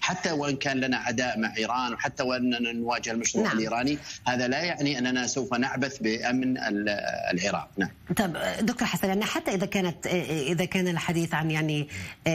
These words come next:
Speaker 2: تدخلات خارجية، لماذا تعتقد إيران أنه يمكن لها أن تتدخل يعني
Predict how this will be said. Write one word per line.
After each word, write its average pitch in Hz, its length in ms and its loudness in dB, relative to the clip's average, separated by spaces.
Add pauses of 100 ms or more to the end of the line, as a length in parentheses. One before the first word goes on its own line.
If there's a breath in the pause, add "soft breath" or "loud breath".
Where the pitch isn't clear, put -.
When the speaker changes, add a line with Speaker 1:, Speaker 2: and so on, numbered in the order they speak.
(320)
Speaker 2:
تدخلات 151 800 -2 (920)
خارجية، 156 1000 0
لماذا 247 540 2
تعتقد 175 840 -2 (400)
إيران 151 500 0 (1040 loud breath)
أنه 339 240 2
يمكن 330 360 0
لها 170 360 -2 (100)
أن 180 140 2
تتدخل 175 640 0
يعني 156 380 0